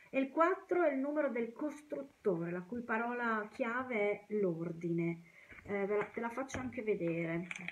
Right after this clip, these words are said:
Dammi un attimo di tempo che devo maneggiare il cellulare con tutto il resto. Ecco qua. E te la faccio vedere. Questo è il costruttore.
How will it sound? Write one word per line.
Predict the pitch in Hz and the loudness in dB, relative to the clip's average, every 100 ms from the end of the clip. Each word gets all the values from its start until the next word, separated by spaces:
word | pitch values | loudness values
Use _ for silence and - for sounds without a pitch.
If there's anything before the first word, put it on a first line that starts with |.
| - - - | -12 -12 -8
Dammi | 190 196 185 202 | -4 -4 -4 -4
un | 202 | -4
attimo | 214 - 202 | -4 -4 -4
di | 196 | -4
tempo | - 240 285 269 | -4 -4 -2 -2
che | 226 | -2
devo | 196 185 | -2 -2
maneggiare | 185 185 185 202 214 | -2 -2 -4 -2 -2
il | 214 | -4
cellulare | - 185 185 196 208 | -6 -4 -2 -2 -4
con | 165 170 | -6 -8
tutto | 196 - 185 | -8 -6 -4
il | |
resto. | 175 170 160 165 - - 208 285 311 - - - - - - - - - - _ - - - - _ _ _ - - - - - _ _ - | -2 -2 -2 -6 -12 -2 -2 -2 -8 -16 -20 -20 -20 -20 -20 -20 -20 -20 -20 _ -20 -20 -20 -20 _ _ _ -20 -20 -20 -20 -20 _ _ -8
Ecco | 220 214 - 180 - | -6 -6 -8 -14 -12
qua. | 160 156 165 _ _ _ - - - - - - - - | -10 -10 -12 _ _ _ -20 -20 -20 -18 -16 -16 -14 -8
E | 214 | -6
te | - | -2
la | 202 | -2
faccio | 180 180 180 - - | -2 -8 -6 -4 -4
vedere. | 175 165 165 156 156 - - - - - - - - - - - _ - - - - - - - - - - _ _ _ _ _ _ - - _ _ _ _ _ _ _ _ _ _ _ | -4 -8 -8 -8 -8 2 4 4 2 -4 -4 0 0 -2 -10 -20 _ -12 -10 -10 -12 0 8 8 6 -10 -20 _ _ _ _ _ _ -8 -8 _ _ _ _ _ _ _ _ _ _ _
Questo | - 330 349 - - 311 | 4 8 8 6 8 10
è | 240 | 10
il | 240 233 | 8 6
costruttore. | 233 220 - 196 - - 165 170 190 185 | 2 2 2 -4 -4 -2 0 0 -4 -8